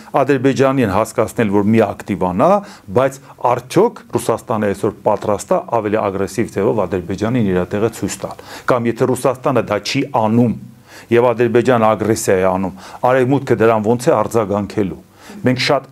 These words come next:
արագ պետք է մտածենք աշխատելու իրանց հետ, որ հանկարծ չասեն, «Դե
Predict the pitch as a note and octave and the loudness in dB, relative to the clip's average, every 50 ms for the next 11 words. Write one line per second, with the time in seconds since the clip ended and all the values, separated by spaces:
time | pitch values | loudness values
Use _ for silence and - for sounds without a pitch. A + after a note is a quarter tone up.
0 | B2+ B2 B2+ D#3 F3+ F3+ - - B2 A#2+ A#2 - - A2+ G2 G2+ G2+ G2+ A2+ G2+ | -2 0 2 2 0 0 -2 -2 -2 -2 0 0 -2 0 0 0 0 0 0 -2
1 | G2+ - - E3 D#3 - - G#2 - - - - G#2 F#2+ - - G2+ G2+ A#2+ D3 | -2 -2 -2 -4 -4 -4 -6 -6 -6 -6 -4 -4 -6 -4 -4 -4 0 2 2 2
2 | - - C#3 G#2+ G2+ G#2+ A2 A2+ A2 - - F2+ - - - - - - C3 A2+ | 2 0 -2 0 2 2 0 0 -4 -6 -8 -8 -10 -12 -20 -6 -2 0 0 0
3 | C3+ C#3+ C#3 D#3 - - - - C3 B2 - A#2 F#2+ G2 | 0 0 0 0 -2 -2 -4 -6 -6 -4 -6 -8 -8 -6